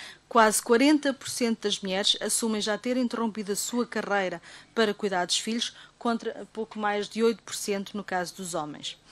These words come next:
E, na verdade, este equilíbrio do tempo despendido por mulheres e homens com trabalho não pago nas tarefas domésticas e de cuidado, diminuindo assim a sobrecarga que ainda incide sobre as mulheres,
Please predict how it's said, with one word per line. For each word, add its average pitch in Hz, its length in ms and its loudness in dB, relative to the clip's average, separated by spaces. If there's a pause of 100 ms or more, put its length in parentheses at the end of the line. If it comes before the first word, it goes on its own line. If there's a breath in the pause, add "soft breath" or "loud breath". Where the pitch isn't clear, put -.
(400 loud breath)
E, 269 80 4
na 277 100 10
verdade, 254 440 4
este - 340 0 (180)
equilíbrio 233 560 0
do 214 100 -4
tempo 214 260 -2
despendido 214 600 -2
por 202 160 -8
mulheres 202 440 0
e 196 100 -2
homens 185 280 0
com 208 140 -6
trabalho 190 360 -2
não 202 160 -2
pago 190 380 4
nas 190 160 -6
tarefas 190 400 -6
domésticas 190 500 -6
e 190 60 -8
de - 80 -16
cuidado, 196 380 -2 (340 loud breath)
diminuindo 226 500 4
assim 233 400 4
a 208 60 0
sobrecarga 202 580 -2
que - 160 -8
ainda 233 220 0
incide 226 400 -4
sobre 185 220 -6
as 180 100 -6
mulheres, 190 340 -4